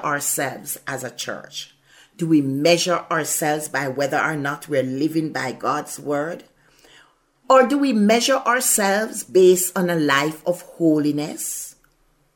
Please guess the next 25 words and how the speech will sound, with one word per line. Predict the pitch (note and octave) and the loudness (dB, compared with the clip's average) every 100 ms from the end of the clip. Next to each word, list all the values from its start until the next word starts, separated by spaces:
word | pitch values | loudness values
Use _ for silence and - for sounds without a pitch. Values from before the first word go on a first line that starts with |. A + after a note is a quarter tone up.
| _ | _
Or | G#3+ G3 | 0 2
do | F#3+ | 2
we | F#3+ E3+ | 0 0
measure | D3+ E3+ A#3 - D#3 - | -2 -2 0 0 -2 -4
ourselves | C#3+ C3+ - B2 G2+ - - _ _ _ C#3+ | -6 -6 -6 -8 -10 -16 -20 _ _ _ -8
by | |
the | C3+ C#3 | -8 -6
size | - - E3 C#3+ C#3 - | -4 0 0 0 -4 -8
of | C3+ C3 | -8 -8
our | B2+ | -8
congregation, | - C#3 C3 G2+ G#2+ G#2 - - - - - - - - | -8 -10 -10 -8 -10 -8 -8 -10 -14 -20 -20 -20 -20 -4
by | D#3 D3 | -2 -2
the | D3 | -2
strength | - - - - F#3 C#3 - - | -4 -4 -8 0 2 2 -4 -10
of | C#3+ | -8
our | C3+ | -8
technological | - - - C#3+ C#3 C3 B2+ - C3 | -8 -12 -10 -8 -6 -6 -10 -8 -8
department, | B2+ G#2+ - G#2 - A#2+ - - - - - _ | -8 -12 -6 -4 -4 -10 -18 -20 -20 -20 -20 _
by | E3+ D#3+ D3+ | 0 2 2
our | E3 C#3 | -2 -4
praise | - - F#3+ D#3 C3+ - | -10 -4 0 0 -2 -6
team. | - G#2 - - - - _ - | -8 -14 -14 -18 -20 -20 _ -14
What | D#3 G3 B4+ - - _ | -2 0 0 -2 -10 _
is | C#4+ D#4 - | -4 -2 0
it | C#3+ - - | -2 -4 -16